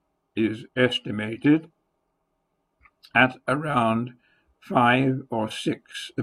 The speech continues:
billion years, which is far short of the two hundred billion years it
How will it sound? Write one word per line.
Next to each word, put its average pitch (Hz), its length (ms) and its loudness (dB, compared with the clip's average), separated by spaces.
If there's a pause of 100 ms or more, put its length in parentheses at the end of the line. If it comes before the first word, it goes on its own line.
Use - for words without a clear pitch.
(140)
billion 123 680 0
years, 131 760 4 (800)
which - 220 0
is 131 160 2
far 185 340 2
short 147 480 -2
of - 180 -12
the 113 280 -6 (380)
two 190 240 0
hundred 127 540 2
billion 123 460 -2
years 120 540 2 (540)
it 135 280 2